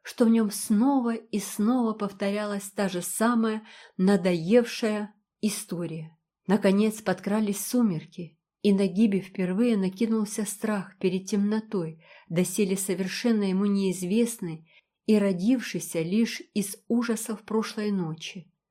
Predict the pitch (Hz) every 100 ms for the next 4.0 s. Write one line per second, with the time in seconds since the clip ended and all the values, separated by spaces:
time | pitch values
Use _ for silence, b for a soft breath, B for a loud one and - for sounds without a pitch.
0 | _ _ - 254 277 269 277 294 240 165
1 | 202 185 190 190 220 240 190 - 190 180
2 | 226 220 180 180 190 226 208 208 180 214
3 | 208 202 202 - - 185 170 - 190